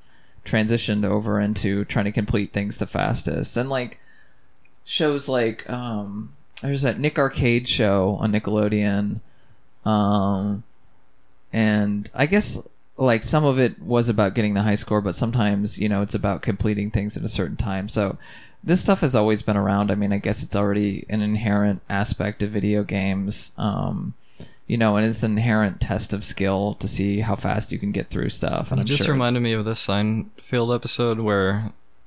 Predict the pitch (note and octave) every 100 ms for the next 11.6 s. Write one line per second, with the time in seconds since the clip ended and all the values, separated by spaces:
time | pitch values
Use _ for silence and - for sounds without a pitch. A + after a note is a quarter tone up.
0 | - - - - - - A#2 G2 G2 -
1 | G2+ G#2 A2 A2+ A2 - G#2+ G#2+ A2 A#2
2 | B2 A#2 A2 G2+ F#2+ G2 B2 - - -
3 | - - - - - - A2 G2+ G#2+ -
4 | - B2 A#2+ G2 - A#2 G2+ - G#2 G#2+
5 | G#2 G2+ G#2 - G#2 G2+ G2+ G2+ G2+ -
6 | G#2+ - G#2 G2 G#2 A2 G2+ G2+ - G2
7 | G2+ G2+ A#2 A2+ G#2+ A2 - - - -
8 | - G#2 A2 - - G#2 G2 G2+ G#2 G2+
9 | - - - - - - - - - -
10 | - - - C#3+ C#3+ C3+ A#2 G#2 G2 -
11 | D3+ D#3+ E3 F3 - -